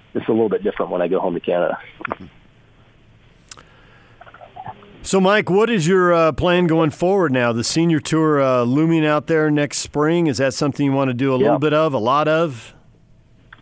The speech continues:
Speaker 1: Uh, I think a lot. You know, I'm, I'm really motivated. I'm excited about my game. I'm, I'm still, uh, motivated to get up m-,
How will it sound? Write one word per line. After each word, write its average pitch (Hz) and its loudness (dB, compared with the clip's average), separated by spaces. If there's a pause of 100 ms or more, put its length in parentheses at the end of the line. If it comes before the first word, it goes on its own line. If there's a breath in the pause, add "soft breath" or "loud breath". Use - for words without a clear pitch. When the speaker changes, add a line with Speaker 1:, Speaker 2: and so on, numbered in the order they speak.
(140)
Speaker 1:
Uh, 123 2
I - 0
think 269 -2
a 113 2
lot. 110 2 (100)
You 117 -6
know, 127 0
I'm, 135 -4
I'm 127 -2
really 135 0
motivated. 110 0
I'm 107 -4 (180)
excited 123 -2
about 117 0
my 104 -2
game. 117 0
I'm, 95 -2 (260)
I'm - -12 (120)
still, 104 2
uh, 101 4
motivated 104 0
to 92 -14
get 107 0
up 113 2 (140)
m-, 107 -4